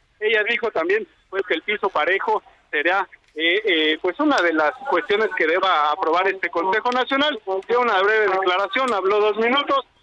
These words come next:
sobre también la importancia de la unidad en el partido político Morena. También, pues, ahí, ah, se enfrentó a prácticamente algunos, cruzó algunas palabras con algunos simpa-, simpatizantes del canciller Marcelo Ebrard, quienes están a la espera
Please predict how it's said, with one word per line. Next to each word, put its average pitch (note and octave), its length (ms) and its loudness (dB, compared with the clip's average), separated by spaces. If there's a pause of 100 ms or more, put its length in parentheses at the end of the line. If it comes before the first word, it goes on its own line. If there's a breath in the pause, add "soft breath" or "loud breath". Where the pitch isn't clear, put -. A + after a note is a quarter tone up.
(120)
sobre C4+ 240 0
también F#3+ 320 0
la G3+ 80 0
importancia F#3+ 560 -2
de F3 100 2
la F3 100 2
unidad F3 380 2
en F3 100 -2
el E3+ 120 -2
partido E3+ 380 0
político F3+ 500 -2
Morena. C4 500 0 (300)
También, F3+ 420 -2
pues, E3+ 200 -2
ahí, F#3+ 260 0 (240)
ah, D#3+ 280 0 (100)
se F3 60 2
enfrentó F3+ 400 0 (140)
a D#3+ 120 2
prácticamente G3 920 -2
algunos, F#3 440 2 (180)
cruzó G3+ 280 2
algunas A3 300 0
palabras B3+ 460 2 (320)
con F#3 160 0
algunos A#3 420 0
simpa-, F#3 280 0 (100)
simpatizantes G#3+ 880 0
del F3 180 0
canciller A3 500 0
Marcelo A3+ 480 0
Ebrard, C4 300 2 (320)
quienes D#4+ 240 2
están A3+ 220 0
a G#3+ 60 0
la F#3 120 0
espera G#3+ 440 0